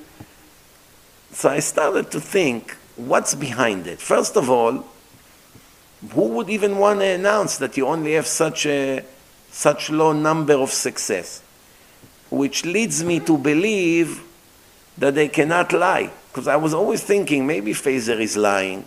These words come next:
maybe Moderna is lying, maybe it's not ninety-five percent reliable,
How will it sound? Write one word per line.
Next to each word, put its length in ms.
maybe 340
Moderna 540
is 140
lying, 360
maybe 300
it's 140
not 160
ninety-five 580
percent 340
reliable, 540